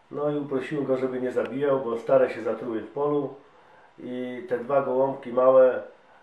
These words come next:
e, moczyłem pszenicę i po ziarenku je odkarmiałem. Już jako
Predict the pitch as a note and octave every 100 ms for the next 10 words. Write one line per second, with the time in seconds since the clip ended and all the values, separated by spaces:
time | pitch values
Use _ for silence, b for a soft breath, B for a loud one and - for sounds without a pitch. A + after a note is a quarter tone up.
0 | - A2+ A#2 B2 B2 D#3 C#3 A#2 A2 A#2+
1 | B2+ D#3+ - D3 C3+ C3 B2+ B2 B2 B2
2 | C3+ C3+ C3+ B2+ B2+ - A#2+ B2 - B2
3 | B2 - - F2 A#2 C#3 C3+ C3 B2+ B2
4 | A#2+